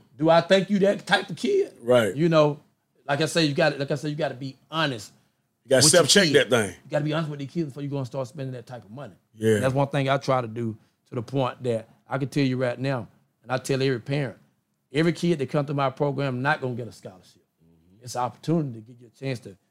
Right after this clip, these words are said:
Speaker 1: you know, to be seen to get
Speaker 2: Right.
Speaker 1: a scholarship.
Speaker 2: Right, but it's
Speaker 1: But
Speaker 2: not guaranteed for
Speaker 1: it's,
Speaker 2: nobody.
Speaker 1: it's not for everybody. But to
Speaker 2: Mm-hmm.
Speaker 1: the point that I make sure that kids that even come to me that I know that's not gonna be able to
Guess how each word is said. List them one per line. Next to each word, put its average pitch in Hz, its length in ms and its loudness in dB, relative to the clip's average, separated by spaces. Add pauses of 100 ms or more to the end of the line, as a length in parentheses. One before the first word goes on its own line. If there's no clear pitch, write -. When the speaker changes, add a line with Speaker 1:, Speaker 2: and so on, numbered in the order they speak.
Speaker 1:
you 131 80 -14
know, 123 120 -2
to 107 80 -8
be 127 120 -4
seen 151 440 -2
to 147 100 -6
get 185 100 -2
Speaker 2:
Right. 110 140 6
Speaker 1:
a 98 40 -2
scholarship. 110 540 -8
Speaker 2:
Right, 104 280 2
but 104 100 2
it's 117 100 6
Speaker 1:
But 131 80 8
Speaker 2:
not 123 80 2
guaranteed 139 400 4
for 127 100 2
Speaker 1:
it's, 156 120 4
Speaker 2:
nobody. 123 240 2
Speaker 1:
it's 151 100 -2
not 165 220 -4
for 185 80 -6
everybody. 143 460 -8 (200)
But 123 120 -20
to 147 100 -6
Speaker 2:
Mm-hmm. 101 120 -2
Speaker 1:
the 151 60 -4
point 170 220 -2
that 131 120 -2
I 135 100 0
make 139 220 -6
sure 147 320 -2 (440)
that 127 240 -2 (640)
kids 151 240 0
that 131 160 -2
even 131 260 -2
come 143 240 -6
to 131 60 -8
me 135 200 -6
that 127 180 -8
I 131 100 -2
know 139 200 -6
that's 120 180 -10
not 131 220 -14
gonna 123 160 -14
be 131 180 -10
able 120 240 -10
to 104 200 -20